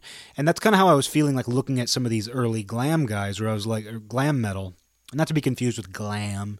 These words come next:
I, I'm always confused about what that term even refers to. I think it's, I think glam rock is different than glam metal and doesn't really even make a difference to me. But looking at these pictures of these guys, I was like, you know,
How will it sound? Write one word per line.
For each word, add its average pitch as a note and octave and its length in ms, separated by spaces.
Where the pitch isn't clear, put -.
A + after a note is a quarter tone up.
I, C3 100
I'm D3+ 140
always G3+ 180
confused C3+ 540
about A2+ 320
what C#3 300
that B2 200
term A#2 320
even G#2 240
refers G#2 460
to. G2+ 400
I F#2 80
think B2 200
it's, - 240
I A#2+ 60
think C3 160
glam A2+ 360
rock G#2 400
is G2 140
different G#2 360
than G#2 140
glam G2+ 460
metal G2+ 460
and G2 240
doesn't G#2 280
really A2 200
even G2+ 200
make G2 140
a F#2+ 60
difference G#2 400
to A#2 100
me. A2 220
But D#3+ 160
looking G3+ 180
at G#3+ 60
these F3+ 100
pictures E3 240
of C#3 60
these B2+ 100
guys, D3+ 300
I C3 60
was B2 180
like, B2 240
you D3 60
know, E3+ 200